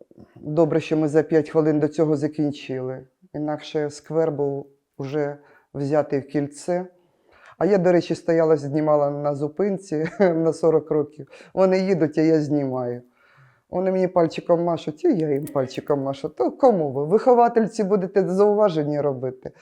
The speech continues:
Ну, якщо чесно, було страшно, коли зрозуміло, що цей фрагмент попав на телемарафон, і його транслювали повсюди, і мені прислали друзі. Тоді стало лячно, тому що одне,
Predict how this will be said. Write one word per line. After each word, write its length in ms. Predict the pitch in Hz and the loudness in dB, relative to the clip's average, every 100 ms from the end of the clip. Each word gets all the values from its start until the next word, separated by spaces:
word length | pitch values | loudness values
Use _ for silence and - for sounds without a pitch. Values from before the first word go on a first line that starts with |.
| - - - - - - - - | -20 -20 -20 -20 -20 -20 -20 2
Ну, 260 | 233 294 | 6 8
якщо 320 | 240 240 240 269 | 6 4 2 2
чесно, 800 | 320 320 277 254 226 214 208 180 - _ _ - | 4 4 4 4 4 2 0 -4 -12 _ _ -18
було 300 | 156 165 220 | -4 4 6
страшно, 440 | 240 233 233 233 196 | 6 4 0 0 -2
коли 340 | 196 190 196 | 2 2 2
зрозуміло, 580 | 180 180 170 185 180 165 | 2 2 2 2 4 2
що 340 | 165 - 165 | 0 -2 -2
цей 240 | 156 - 160 | -2 0 -2
фрагмент 680 | - 165 165 175 175 175 - | 2 0 2 0 -2 -4 -4
попав 480 | 156 160 156 147 | -4 -2 -2 -2
на 680 | 147 147 147 143 143 139 139 _ _ _ - | -4 -6 -6 -8 -10 -12 -16 _ _ _ -4
телемарафон, 800 | 160 151 156 160 - 190 202 220 _ _ _ _ _ _ _ _ | 0 2 2 0 -2 -4 -4 -10 _ _ _ _ _ _ _ _
і 120 | 151 | -4
його 260 | 156 156 156 | 0 2 0
транслювали 680 | 156 143 - 160 151 147 143 | 0 -6 -4 -4 0 0 -2
повсюди, 540 | 147 143 - 190 160 | -6 -8 -6 -4 -2
і 40 | |
мені 240 | 143 147 147 | -4 -6 -8
прислали 480 | 147 143 156 151 151 | -10 -8 -4 -2 -2
друзі. 340 | 160 202 156 - - - _ | -2 -4 -6 -10 -20 -20 _
Тоді 200 | 151 156 | -4 -4
стало 320 | 180 180 175 | 0 2 4
лячно, 460 | 180 151 123 - 127 | 6 4 2 -8 -10
тому 280 | - 143 143 | -8 -6 -6
що 200 | - 151 | -4 -2
одне, 440 | 143 156 156 147 | -2 -2 -4 -6